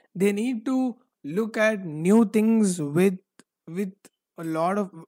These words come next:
with a radical point of view. Uh, they need to, uh, first of all, they need to be, they need to be in a place where they will listen and they're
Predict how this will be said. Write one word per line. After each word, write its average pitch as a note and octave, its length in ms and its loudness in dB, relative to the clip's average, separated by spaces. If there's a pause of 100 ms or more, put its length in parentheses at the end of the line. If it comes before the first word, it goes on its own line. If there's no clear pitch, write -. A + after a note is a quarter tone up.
with B3+ 200 -4
a C4 100 0
radical F#3 580 -2
point E3+ 380 -4
of D#3+ 100 -4
view. E3 360 0 (480)
Uh, D#3+ 240 -2 (800)
they E3 180 -6
need G3 240 -2
to, A#3+ 320 -2 (260)
uh, D#3 100 -14 (280)
first D#4+ 300 -6
of E4 120 -4
all, D#4+ 200 0
they B3 160 -2
need C4+ 180 -6
to D4 100 -2
be, C#4 480 -4 (720)
they G3+ 180 0
need A#3+ 180 2
to C#4 60 2
be C4+ 100 4
in C4 80 4
a A3+ 60 4
place G3+ 460 2
where F3+ 640 2 (180)
they F#3 380 0
will E3 280 -4
listen D#3+ 840 4 (460)
and F3 180 -8
they're F#3 160 -4